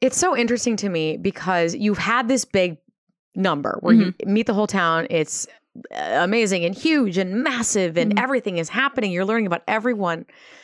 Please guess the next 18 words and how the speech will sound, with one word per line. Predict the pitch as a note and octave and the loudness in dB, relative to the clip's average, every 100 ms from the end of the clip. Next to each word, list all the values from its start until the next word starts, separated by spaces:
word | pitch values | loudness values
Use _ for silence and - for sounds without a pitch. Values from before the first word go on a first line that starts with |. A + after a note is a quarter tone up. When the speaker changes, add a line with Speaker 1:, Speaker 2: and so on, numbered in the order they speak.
| - _ _ _ G3 | -20 _ _ _ -2
Speaker 1:
And | F#3 F#3+ | 0 0
her | E3+ - A#3 B3 | -4 -4 0 2
I | A3+ | 2
Want | G3+ - | 0 0
song | - F#3 D#3 D3+ D#3+ - | -4 -2 -2 -4 -8 -4
Speaker 2:
Mm-hmm. | A#3 G3 G#3 - _ - | -2 -2 -6 -10 _ 0
Speaker 1:
is | F#3 E3+ E3+ D#3+ - _ _ _ - | 2 2 0 -4 -8 _ _ _ -6
a | F3+ | -2
reprise | F3+ F3 - G#3 G3+ F3+ D3+ D3 - - _ _ - | -2 -2 -2 0 2 2 0 0 -4 -6 _ _ -2
where | F3+ | 0
she | - A#3 F#3+ | 0 -2 -2
chooses | - G#3+ G#3 F#3+ - | 0 0 2 0 -2
to | F3+ | -2
run | F3 F#3 | -2 0
off | F#3+ - - | -2 -2 0
by | F3 G#3+ | 2 2
herself | A3 G#3+ A3 F3+ E3+ E3 | 0 0 0 2 2 2
Speaker 2:
Mm-hmm. | G#3 F3+ G3+ G3+ | 0 0 0 0